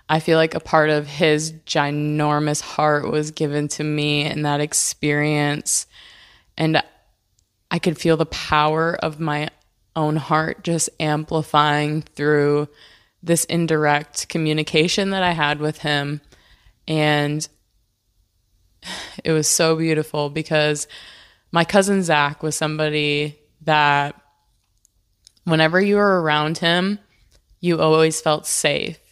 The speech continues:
You always felt so heard and understood and loved. And he was so unapologetically himself that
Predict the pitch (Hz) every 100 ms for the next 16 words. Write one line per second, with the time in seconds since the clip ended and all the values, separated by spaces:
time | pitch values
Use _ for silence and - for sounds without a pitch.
0 | _ _ _ _ _ _ - 175 160 160
1 | - - 151 151 - 160 160 156 - -
2 | 165 160 160 160 165 160 156 151 160 160
3 | 160 - - - 160 156 156 156 160 156
4 | - 160 156 156 151 156 160 165 170 170
5 | 165 165 156 - - - - _ - 170
6 | 156 180 180 175 - - 160 165 165 165
7 | 165 - 156 156 160 160 160 160 - 160
8 | 160 151 160 156 - 160 151 151 160 156
9 | - _ - - _ - 160 156 151 156